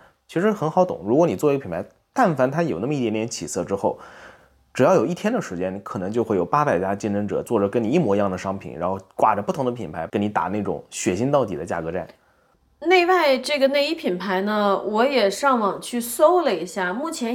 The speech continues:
Speaker 2: 已知的是在海外，它在纽约和新加坡各有一家店铺。那么呢，我也希望在未来能有越来越多的中国品牌，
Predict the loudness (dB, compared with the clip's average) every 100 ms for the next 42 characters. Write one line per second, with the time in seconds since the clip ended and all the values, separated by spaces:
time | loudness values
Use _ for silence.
0 | -2 -4 -4 -2 0 0 0 -2 -2 -2
1 | -4 2 2 2 0 0 0 2 2 2
2 | 0 -2 -2 -2 0 2 0 -2 -2 -2
3 | -2 0 -2 -2 0 2 2 0 -8 _
4 | _ _ _ 0 4 4 2 -2 -2 0
5 | 0 -2 -4 -2 -2 -6 -20 -20 _ 0
6 | 4 6 4 4 2 2 2 2 0 -2
7 | -2 2 2 2 0 0 2 2 4 4
8 | 4 4 2 2 0 2 2 2 2 2
9 | 4 4 6 4 4 2 2 4 2 0
10 | -4 -4 -4 -2 -2 -2 -4 -10 -12 -10
11 | -10 -8 -10